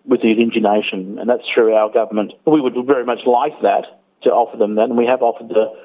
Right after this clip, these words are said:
the Australian government a, um, formal agreement or a, a, a, a, a trusteeship, and that's, um, something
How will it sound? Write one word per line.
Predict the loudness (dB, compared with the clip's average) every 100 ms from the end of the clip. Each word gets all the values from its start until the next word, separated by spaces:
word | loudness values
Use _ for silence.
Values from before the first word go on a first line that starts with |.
| -20 _ -2
the | -2
Australian | 0 -2 0
government | 0 0 -2 -6 -4
a, | -2 0 0 0
um, | 0 -2 -8 _ -2
formal | 0 0
agreement | 0 0 0 2
or | 2 4
a, | 2
a, | 2 0 2 0
a, | 0 -2 0 0 0 0
a, | 0 0 0
a |
trusteeship, | -2 -4 -2 -4 0 -2 -4 _ _
and | -2 0 0 -4 -8 -8 -4
that's, | -4 -6 -2
um, | 0 2 0 -2 -6 _ _ _ -6
something | -6 -2 0 0 -4